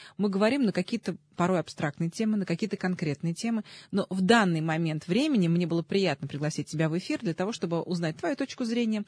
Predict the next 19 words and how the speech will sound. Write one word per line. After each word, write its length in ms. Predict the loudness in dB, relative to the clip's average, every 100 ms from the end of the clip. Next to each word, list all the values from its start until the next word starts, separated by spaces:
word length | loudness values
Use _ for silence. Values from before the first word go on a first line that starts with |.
| -10 -18
потому 180 | -6 -2
что 140 | -2
ты 180 | 0 -2 -2
прекрасный, 800 | -2 -2 2 0 2 2 2 2
м, 640 | -2 -4 -8 -10 -12 -18 -18
коуч, 500 | 4 6 6 2 -8 -14
это 240 | -14 -12 -10
такое, 220 | -6 -4
может 300 | -2 -2 -4
быть, 120 | -6
слово 360 | -4 -2 -2 -4 -8 -14
для 120 | -6 0
кого-то 260 | 0 0
ругательное, 580 | -2 -2 -2 -4 -4 -6 -8 -18
а 120 | -4 -2
еще 180 | -2
мне 160 | -2 0
кажется, 320 | 0 -2 -2
что 260 | -4 -4